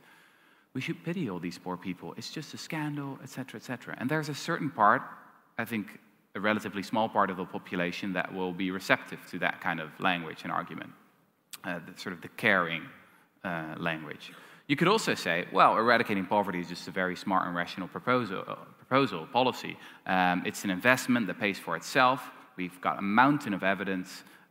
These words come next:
uh, that shows that if you eradicate poverty, healthcare costs go down, crime goes down,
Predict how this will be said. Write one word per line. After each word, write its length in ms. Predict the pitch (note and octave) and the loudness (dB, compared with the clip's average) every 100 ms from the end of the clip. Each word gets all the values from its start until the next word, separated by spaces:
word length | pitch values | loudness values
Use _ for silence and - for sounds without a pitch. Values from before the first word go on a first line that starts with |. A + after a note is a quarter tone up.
| F#2+ | -2
uh, 340 | F#2 F2+ E2+ | 0 2 2
that 180 | E2 - | -2 -4
shows 460 | - A#2+ A2 G#2 - | 0 4 4 2 -2
that 180 | - | -4
if 180 | G#2 - | -4 -4
you 140 | G2+ F2+ | -2 2
eradicate 420 | F2+ F2 F2 - | 2 2 -4 -6
poverty, 340 | E2 E2 E2 E2 B2+ | -8 -6 -10 -8 -6
healthcare 300 | B2+ A#2 G#2+ | -4 -4 -4
costs 240 | F#2+ - | -8 -8
go 160 | F2+ E2+ | -8 -6
down, 380 | F2 E2 D#2+ - - - - | -4 -4 -8 -14 -20 -8 4
crime 240 | A2 A2 | 6 6
goes 260 | F#2+ F2 - | 0 -4 -2
down, 420 | E2+ E2 D#2+ | -2 -2 -4